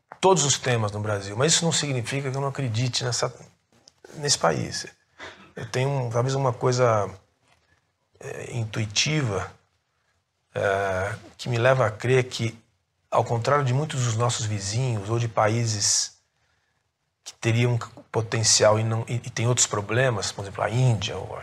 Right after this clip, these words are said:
ou, ou a África do Sul, países em desenvolvimento com um perfil mais ou menos parecido com o Brasil, eu acho que o Brasil tem algumas características que garantirão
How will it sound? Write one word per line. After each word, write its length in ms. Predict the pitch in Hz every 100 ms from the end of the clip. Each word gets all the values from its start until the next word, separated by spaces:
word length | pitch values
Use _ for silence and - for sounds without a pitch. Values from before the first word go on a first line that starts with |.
| -
ou, 500 | - - - - -
ou 180 | - -
a 560 | - - - - - 107
África 220 | - 101
do 80 | 95
Sul, 360 | - 131 123 110 - - - - - - - _ _
países 220 | - 101
em 60 | 104
desenvolvimento 580 | 104 101 101 98 113 -
com 60 |
um 40 | 110
perfil 280 | 98 - 107
mais 400 | 107 120 117 104
ou 140 | 95
menos 420 | 95 107 101 90
parecido 400 | - - - 110
com 100 | -
o 40 | 95
Brasil, 420 | 95 120 131 104 - _ _ _
eu 100 | -
acho 100 | 113
que 80 | -
o 40 | 123
Brasil 180 | 123
tem 220 | 139 131 127
algumas 400 | 110 151 139 -
características 800 | 107 104 104 104 120 - 123 -
que 200 | 123 131 - - _
garantirão 960 | 135 123 127 139 135 - 113 117 127